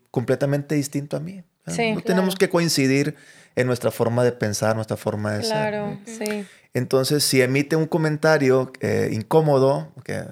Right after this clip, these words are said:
Speaker 1: me
Speaker 2: Sí.
Speaker 1: molesta, diría, bueno, pues él es un observador, yo soy otro observador.
Speaker 2: Ok.
Speaker 1: Y lo que él está diciendo habla más de él que de mí.
Speaker 2: Sí.
Speaker 3: Totalmente.
Speaker 1: Y tener esa mentalidad. Lo que el comentario negativo que haga habla más de él que de mí.
Speaker 2: Ok.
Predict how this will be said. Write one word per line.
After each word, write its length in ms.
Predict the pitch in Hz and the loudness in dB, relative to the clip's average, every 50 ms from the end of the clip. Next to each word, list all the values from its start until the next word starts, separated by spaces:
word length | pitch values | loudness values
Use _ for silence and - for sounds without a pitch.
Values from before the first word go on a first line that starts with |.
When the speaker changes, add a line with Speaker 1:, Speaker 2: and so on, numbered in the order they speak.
| - - _ | -18 -16 _
Speaker 1:
me 100 | - 104 | -6 -4
Speaker 2:
Sí. 60 | 101 | -2
Speaker 1:
molesta, 720 | 104 107 - 135 151 156 147 - - 131 127 131 135 131 - - - - _ - _ _ _ _ _ - | 0 2 4 6 6 4 4 2 2 2 2 2 0 -2 -8 -16 -20 -20 _ -20 _ _ _ _ _ -8
diría, 260 | - 110 110 110 110 | -4 -2 0 0 -2
bueno, 240 | - - 180 214 - | -2 -6 -10 -12 -8
pues 180 | _ 143 - - | _ -4 0 2
él 80 | 143 151 | 2 2
es 100 | 151 160 | 2 2
un 100 | 165 175 | 2 2
observador, 600 | 190 185 - 202 208 214 208 190 170 170 196 196 | 0 2 0 0 2 4 4 4 4 2 2 0
yo 80 | 165 160 | -2 -4
soy 160 | 151 - 139 | -2 0 -2
otro 180 | 151 156 - | -2 0 0
observador. 600 | 165 156 - - 165 175 180 - 202 277 302 285 _ _ _ _ _ _ _ | -2 -2 -2 -4 -2 -2 -4 -4 -6 -8 -10 -12 _ _ _ _ _ _ _
Speaker 2:
Ok. 220 | 208 202 _ - 208 190 196 196 - _ _ | -12 -12 _ -4 -2 -2 -2 -4 -8 _ _
Speaker 1:
Y 520 | _ 135 135 135 131 131 120 - - - - | _ 0 2 2 2 0 -2 -4 -8 -8 -2
lo 180 | 123 127 131 127 | 2 2 2 4
que 80 | - | 4
él 80 | 131 143 | 4 4
está 220 | 165 151 - - | 2 2 2 2
diciendo 440 | 160 165 165 - 175 160 160 165 - - | 2 2 2 0 0 0 0 0 0 2
habla 280 | - 135 135 156 165 160 | 2 2 2 2 2 2
más 300 | 156 156 160 170 160 143 | 2 4 2 2 4 4
de 240 | 139 127 127 135 | 4 4 6 6
él 160 | 175 202 208 196 | 6 4 4 2
que 100 | - 117 | 0 0
de 120 | 110 107 | 2 0
mí. 260 | 101 98 98 107 - _ _ _ _ _ _ | 0 -4 -6 -8 -12 _ _ _ _ _ _
Speaker 2:
Sí. 340 | - - - 226 220 220 214 | -8 -4 -2 0 0 0 -2
Speaker 3:
Totalmente. 520 | 190 - 208 202 196 190 185 185 185 185 - _ _ _ | -4 -6 -10 -10 -8 -10 -12 -16 -18 -20 -20 _ _ _
Speaker 1:
Y 140 | _ 135 139 | _ -2 -2
tener 360 | 135 - - 139 135 139 147 | -2 0 0 2 2 2 0
esa 160 | 170 165 - 185 | 0 0 0 2
mentalidad. 600 | 185 185 175 180 185 170 160 160 165 - - - _ _ _ _ _ _ _ _ _ _ | 2 2 2 2 2 2 2 0 0 -4 -6 -12 _ _ _ _ _ _ _ _ _ _
Lo 200 | - 139 135 135 | 0 0 0 2
que 80 | - 147 | 0 0
el 100 | 147 143 | 2 2
comentario 500 | - 151 143 147 143 - 185 202 226 233 | 2 0 0 0 2 2 4 4 4 2
negativo 580 | 214 196 156 131 127 127 - 175 196 196 190 190 | 2 2 4 2 2 2 2 2 4 2 2 0
que 100 | - 190 | 0 0
haga 280 | 202 202 202 - - _ | 0 0 -2 -4 -4 _
habla 260 | - 139 151 180 175 | -2 0 2 2 0
más 280 | 170 170 175 175 175 170 | 0 0 -2 -2 -2 0
de 160 | 175 175 175 | 0 0 0
él 120 | 180 180 175 | 0 -2 -4
que 120 | - 180 | -6 -6
de 100 | 165 160 | -6 -6
mí. 200 | 165 185 202 202 _ | -8 -8 -14 -18 _
Speaker 2:
Ok. 280 | _ 220 220 220 _ - | _ -10 -10 -8 _ -4